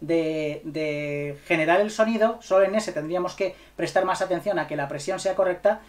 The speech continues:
y los demás estarían simplemente relajados encima. Pero diez dedos sobre una cuerda hace que, eh, cada dedo tenga que,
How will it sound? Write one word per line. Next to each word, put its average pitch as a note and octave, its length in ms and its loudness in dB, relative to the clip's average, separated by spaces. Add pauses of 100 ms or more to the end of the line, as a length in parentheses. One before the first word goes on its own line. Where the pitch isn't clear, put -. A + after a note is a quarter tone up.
(240)
y G#3+ 80 0
los G#3+ 160 4
demás G3 280 4
estarían F3 340 0
simplemente F3 340 2
relajados D#3 400 0
encima. D#3 400 -6 (200)
Pero F#3+ 340 6 (120)
diez A3 320 4
dedos A3+ 240 2
sobre D#3+ 180 -4
una F#3 160 0
cuerda G#3+ 360 6
hace F#3+ 280 -4
que, G#3+ 360 -2
eh, C#3+ 640 -8 (420)
cada C#3+ 320 -2 (240)
dedo F3 500 2
tenga G3+ 240 4
que, F3+ 240 -6